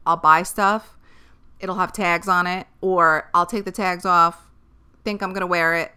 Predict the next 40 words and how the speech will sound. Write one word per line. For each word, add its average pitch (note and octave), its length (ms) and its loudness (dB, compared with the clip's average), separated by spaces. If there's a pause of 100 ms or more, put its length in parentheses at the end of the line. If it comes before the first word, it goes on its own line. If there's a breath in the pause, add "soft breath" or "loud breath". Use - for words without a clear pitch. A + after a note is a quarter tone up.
and F#3 120 -4
then F3 80 -4
by F3 80 0
the E3+ 80 -6
time F#3+ 180 -4
I F#3 60 0
wanna F3 180 -8
wear D#3+ 180 -4
it, D3+ 80 -4
I F3 100 0
don't E3 100 -6
wanna E3 120 -8
wear G3+ 220 -2
it G#3 80 -2
anymore, F#3+ 840 -4
and E3+ 140 -8
then D#3 120 -10
it C#3+ 60 -16
just C#3+ 240 -14
sits A3 240 -8
here. G3 280 -4
So F#3 140 -8
I F#3+ 140 6
have A3+ 140 -4
tons G3+ 200 -8
of F3+ 60 -16
stuff. F3 300 -8
I E3+ 80 -8
think G3 280 -10
I'm G3 120 -6
gonna F#3+ 180 -8
do F3 160 -10
a E3 40 -12
closet E3 380 -6
sale D#3+ 200 -8
if C3+ 100 -12
I D3 40 -10
don't C#3+ 180 -10
donate F#3 360 -6
it, E3+ 220 -8